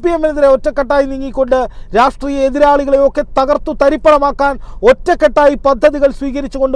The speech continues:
മുന്നോട്ട് പോകുന്ന, അല്ലെങ്കിൽ പദ്ധതികൾ തയ്യാറാക്കിക്കൊണ്ട് ഇത്രയും നാൾ ഒന്നിച്ച് മുന്നോട്ട് പോയ സുധാകരനും സതീശനും കുടിപ്പകയാണ്, തമ്മിൽ തല്ലാണ്, ഗ്രൂപ്പിസമാണെന്നൊക്കെ പറഞ്ഞാൽ അത് കോൺഗ്രസിനെ ശിഥിലമാക്കാൻ, ബി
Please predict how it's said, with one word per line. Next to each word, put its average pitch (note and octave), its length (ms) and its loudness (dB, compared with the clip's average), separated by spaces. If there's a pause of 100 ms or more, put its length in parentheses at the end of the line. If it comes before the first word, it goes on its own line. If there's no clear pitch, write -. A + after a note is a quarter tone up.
മുന്നോട്ട് C#4 300 0
പോകുന്ന, C4 260 -2
അല്ലെങ്കിൽ C4+ 280 -2
പദ്ധതികൾ C4+ 440 -2
തയ്യാറാക്കിക്കൊണ്ട് C4 680 -2 (420)
ഇത്രയും D#4+ 440 0
നാൾ C#4+ 120 4 (100)
ഒന്നിച്ച് D4 420 -6
മുന്നോട്ട് C#4 300 0 (100)
പോയ C4 260 4 (320)
സുധാകരനും C#4 640 2
സതീശനും C4 480 -4 (340)
കുടിപ്പകയാണ്, C#4 680 0 (100)
തമ്മിൽ C#4 320 -2
തല്ലാണ്, C4+ 300 0 (100)
ഗ്രൂപ്പിസമാണെന്നൊക്കെ C#4 840 -4
പറഞ്ഞാൽ C4+ 320 0 (380)
അത് B3 120 4 (220)
കോൺഗ്രസിനെ C4+ 580 -2
ശിഥിലമാക്കാൻ, C4 640 -2 (380)
ബി C4+ 100 2